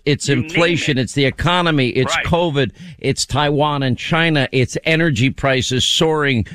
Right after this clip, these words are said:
Speaker 1: supply chain issues, inflation, uh, the worst in thirty years.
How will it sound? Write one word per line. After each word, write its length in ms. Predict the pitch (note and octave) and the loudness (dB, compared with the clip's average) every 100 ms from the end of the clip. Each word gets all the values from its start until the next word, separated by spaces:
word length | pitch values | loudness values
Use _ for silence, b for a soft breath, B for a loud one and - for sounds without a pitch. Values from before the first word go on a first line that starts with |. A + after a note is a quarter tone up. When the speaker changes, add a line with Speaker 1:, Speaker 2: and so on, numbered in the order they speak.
| B | B
Speaker 1:
supply 560 | - D#3+ - C#3 E3 E3 | -6 -4 -2 0 0 0
chain 400 | - D#3+ C3+ B2 | -2 0 2 2
issues, 440 | C3 A2 C3 A2+ | 0 0 0 0
inflation, 880 | - C3+ B2 - E3+ E3+ - C#3 G#2+ B B B B A#2+ | 0 0 -2 -2 0 0 -2 -2 -4 B B B B -2
uh, 360 | B2 B2+ B2+ - B2+ - | 0 0 -4 -6 -12 -6
the 340 | D3+ C3+ C#3+ | -6 0 0
worst 400 | C3+ E3 F#3 - | 2 0 0 -2
in 140 | D3+ A#2+ | -4 -2
thirty 340 | D#3+ D3+ C#3 | 0 0 0
years. 480 | C3 D3+ D3+ F#2+ | 2 2 0 -2